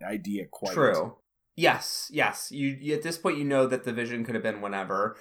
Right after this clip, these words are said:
Speaker 1: Could have been
Speaker 2: Um,
Speaker 1: anywhere.
Speaker 2: Yeah, and, but you don't know what those marbles are. That's part of the mystery because you don't, didn't understand the Dardo, the, the, the, the, um, dialogue. Uh, you don't know when those mar-, what those marbles are for. You don't know
Speaker 1: You know,
Speaker 2: what
Speaker 1: you
Speaker 2: the
Speaker 1: put the marble into it, makes more marbles, and it powers their world. That's
Speaker 2: Yes.
Speaker 1: about.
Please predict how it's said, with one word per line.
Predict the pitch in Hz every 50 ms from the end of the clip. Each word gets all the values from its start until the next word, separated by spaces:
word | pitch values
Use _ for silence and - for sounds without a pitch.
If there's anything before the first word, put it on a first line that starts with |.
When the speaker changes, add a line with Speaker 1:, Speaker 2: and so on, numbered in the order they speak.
| - -
Speaker 1:
Could | 156 160
have | 151
been | 143 135 135
Speaker 2:
Um, | 131 127
Speaker 1:
anywhere. | 127 120 110 90 - - - - _ _ -
Speaker 2:
Yeah, | 139 143 113 - - - _ _ -
and, | 147 156 165 165 156 151 143 135 127 117 - -
but | 143 139 139
you | 139 135
don't | 135 151 160 175 185
know | 190 190
what | 190 202
those | 190 185 180
marbles | 180 147 135 123 127 123 135 131 131 135
are. | 120 117 139 220 220 - -
That's | - 127
part | - - 123 120
of | 113
the | 113
mystery | 110 107 110 - - 123 139
because | 160 170 123 -
you | 113 107
don't, | 107 110 110 110 110 95
didn't | 113 110 110
understand | 113 113 113 - 135 123 120
the | 127
Dardo, | 117 104 95 98 104 101 - - -
the, | 113 113 107 98
the, | 87 98 110 104 95 - - - -
the, | 104 98 95 - - _ _ _ _ _ _ _ _
the, | - 107 101 98
um, | 95 95 98 107 113 -
dialogue. | - 113 107 101 85 80 92 120 131 - - _ - - - - - - - -
Uh, | - 127 131 131 127 123 123 117 -
you | - 131
don't | 127 151 147
know | 156 170
when | 185 190
those | 196 196 180 180
mar-, | 151 131 131 -
what | 127 139 139 -
those | 151 139 143
marbles | 135 117 113 110 113 113 113 117
are | 110 -
for. | - - 117 110 107 104 104 104 101 101 104 - - _ -
You | 110 107
don't | 113 113
know | 113 117 117
Speaker 1:
You | 165
know, | 190 196
Speaker 2:
what | 202
Speaker 1:
you | 175
Speaker 2:
the | 160 135
Speaker 1:
put | 135 196 202
the | 202 185
marble | 170 165 165 165 143 151 151
into | 151 143 143 143 143
it, | 127 135
makes | 135 123 - 120
more | 127 127 127 123
marbles, | 123 123 123 123 120 117 117 110 110
and | 107 101
it | 85
powers | - - 107 110 107 98 92 87 -
their | 95 87 85
world. | - - - - - -
That's | - 90 85
Speaker 2:
Yes. | 113 101 -
Speaker 1:
about. | - 73 69